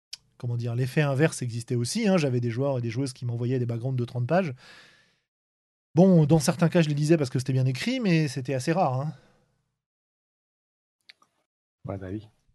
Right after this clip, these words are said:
Speaker 1: Donc, euh, tu vois, le, l'idée de prolonger la partie avec un background, que ce soit en préparation ou que ce soit par la suite, c'est un truc que,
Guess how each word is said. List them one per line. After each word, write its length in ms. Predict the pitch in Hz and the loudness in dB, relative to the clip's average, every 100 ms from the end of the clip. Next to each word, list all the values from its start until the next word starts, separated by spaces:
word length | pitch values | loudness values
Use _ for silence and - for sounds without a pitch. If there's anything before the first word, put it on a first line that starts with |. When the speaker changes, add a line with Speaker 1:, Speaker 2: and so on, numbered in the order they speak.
| _ - | _ -6
Speaker 1:
Donc, 400 | 160 170 156 - - - - - _ _ | 2 2 2 -6 -16 -20 -20 -20 _ _
euh, 540 | 123 120 117 113 113 113 - _ _ _ _ _ _ _ _ _ _ _ _ _ _ _ - | -8 -6 -6 -8 -8 -12 -18 _ _ _ _ _ _ _ _ _ _ _ _ _ _ _ -8
tu 100 | - | 2
vois, 280 | 180 214 202 | 4 4 2
le, 300 | 165 165 180 | 2 4 4
l'idée 300 | 196 185 208 | 4 -2 -2
de 80 | 220 | -2
prolonger 560 | - - 214 202 180 196 | 0 2 4 4 2 2
la 80 | 156 | 0
partie 500 | 151 - - 170 - | -2 -6 -6 -6 -4
avec 220 | 135 156 | -6 -4
un 60 | 147 | -4
background, 560 | 135 135 143 139 113 - _ _ _ _ _ _ _ _ _ _ _ _ _ _ | -4 -4 -4 -6 -8 -12 _ _ _ _ _ _ _ _ _ _ _ _ _ _
que 100 | - | -2
ce 120 | 160 | 0
soit 200 | 170 185 | 0 4
en 80 | 170 | 2
préparation 800 | 135 165 156 147 127 160 160 156 | 2 -2 0 -2 0 0 2 2
ou 40 | 127 | -2
que 80 | |
ce 100 | - | -6
soit 200 | 127 143 | -8 -6
par 140 | 127 123 | -6 -4
la 80 | 117 | -6
suite, 420 | - 202 - - _ | -6 -8 -8 -20 _
c'est 260 | - - 131 | -16 -8 -4
un 120 | 131 | -4
truc 280 | 127 185 - | -4 -8 -8
que, 320 | - 135 123 | -6 -4 -4